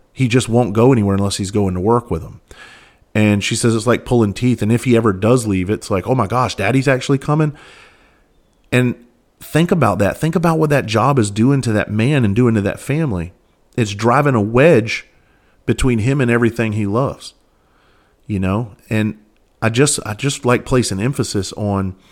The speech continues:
you gotta go out into this big, scary, dangerous world, and you gotta risk it for the people you love, and you gotta risk being uncomfortable,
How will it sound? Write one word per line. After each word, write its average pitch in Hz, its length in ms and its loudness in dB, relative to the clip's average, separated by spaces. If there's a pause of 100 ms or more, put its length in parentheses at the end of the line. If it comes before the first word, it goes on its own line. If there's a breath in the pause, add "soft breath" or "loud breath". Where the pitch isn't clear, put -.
(920 soft breath)
you 110 120 2
gotta 135 220 2
go 131 200 4
out 135 180 6
into 110 140 4
this 101 160 4
big, 107 280 2
scary, 120 400 2
dangerous 104 460 0
world, 101 440 -2 (200)
and 113 120 0
you 104 80 2
gotta 127 220 0
risk 110 360 0
it - 100 -4
for 110 100 -6
the 95 80 -4
people 120 320 -4
you 95 140 -2
love, 107 260 0
and 98 120 -2
you 104 60 -4
gotta 127 200 -2
risk 127 320 2
being 117 220 0
uncomfortable, 101 680 -6